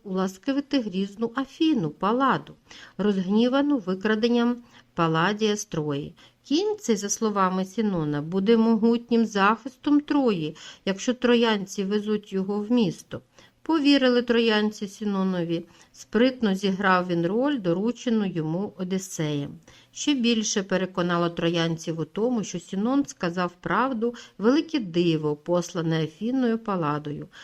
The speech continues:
На морі з'явилось два дивовижних змії. Виповзли змії на берег біля того місця, де Лаокон приносив жертву богу моря Посейдонові.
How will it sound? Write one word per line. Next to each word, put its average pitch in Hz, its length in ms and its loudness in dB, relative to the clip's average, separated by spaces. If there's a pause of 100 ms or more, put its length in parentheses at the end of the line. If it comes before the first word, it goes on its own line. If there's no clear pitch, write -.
(200)
На 165 140 2
морі 233 360 2
з'явилось 185 640 -2
два 175 480 0
дивовижних 220 840 0
змії. 196 600 0 (420)
Виповзли 226 680 0
змії 226 340 2
на 220 160 2
берег 208 340 0
біля 196 260 -4
того 196 320 -6
місця, 175 640 -2 (340)
де 220 360 0 (540)
Лаокон 208 920 0 (180)
приносив 190 640 -2
жертву 226 460 -4
богу 226 400 0
моря 214 420 2
Посейдонові. 151 1000 -4